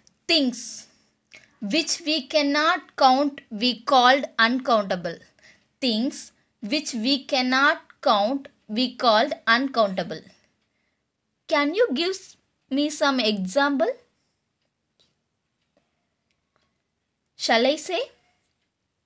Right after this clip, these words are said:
Water, hair, butter, milk, tea, rice,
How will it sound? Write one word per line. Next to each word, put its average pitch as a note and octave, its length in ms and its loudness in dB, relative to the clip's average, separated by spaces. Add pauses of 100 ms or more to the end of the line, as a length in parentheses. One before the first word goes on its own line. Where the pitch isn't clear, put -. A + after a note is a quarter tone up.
(2500)
Water, G#3+ 720 0 (920)
hair, G#3 540 -2 (1120)
butter, G3+ 720 -2 (720)
milk, A3+ 460 -2 (1120)
tea, A3 480 -6 (1080)
rice, G#3 600 -2